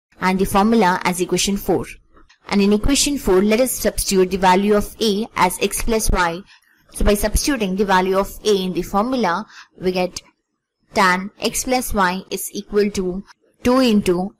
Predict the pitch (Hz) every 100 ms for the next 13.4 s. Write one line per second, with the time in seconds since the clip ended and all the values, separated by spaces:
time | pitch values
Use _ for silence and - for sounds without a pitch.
0 | _ 208 180 185 208 _ 208 - 247 247
1 | - 202 180 185 185 180 185 185 202 190
2 | 196 190 - - - 185 185 185 190 190
3 | 180 190 185 233 247 247 233 311 214 196
4 | 208 190 - 208 196 196 - 170 175 202
5 | 147 - - - 175 180 - - 208 226
6 | 226 233 214 208 180 185 208 _ _ -
7 | 180 175 180 202 233 208 185 170 180 175
8 | 175 170 180 - _ _ - 190 214 247
9 | 214 185 180 180 - - 190 202 - 196
10 | 196 - 185 190 185 185 156 - 175 175
11 | 175 180 170 185 214 - 196 175 165 208
12 | - 233 220 - 175 175 170 165 180 175
13 | 185 190 170 -